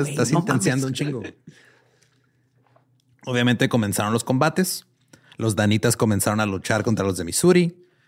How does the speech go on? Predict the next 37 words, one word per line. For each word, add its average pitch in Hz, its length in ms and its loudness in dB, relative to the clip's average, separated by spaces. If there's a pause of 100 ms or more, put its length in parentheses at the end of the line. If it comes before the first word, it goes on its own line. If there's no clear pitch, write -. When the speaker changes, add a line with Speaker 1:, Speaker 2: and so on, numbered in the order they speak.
(120)
Speaker 2:
Eh, 92 360 0
unos 110 480 2
invadían 95 360 -2
a 95 80 0
otros, 123 400 0
hacían 98 440 -4
un 95 100 -4
desmadre, 113 520 -2
quemaban 92 360 -6
casas, 113 400 -4
mataban 92 360 -6
ganado, 110 480 0
saqueaban, 87 560 -6
este, 82 400 -12
las 85 200 -12
granjas. 113 580 -4 (800)
Un 139 140 0
día, 131 280 4
cuando 110 280 0
algunos 101 320 0
mormones 104 380 -2
estaban 101 260 -6
siendo 107 240 -4
perseguidos 98 400 0
por 101 140 -8
un 95 80 -4
grupo 98 260 -4
de 92 100 -4
Wildcats, 107 600 -2
porque 98 200 -8
así 90 100 -8
se 101 100 -4
hacían 92 220 -6
llamar 95 280 -4
los 92 160 -6
de 95 80 -6
Missouri, - 460 -4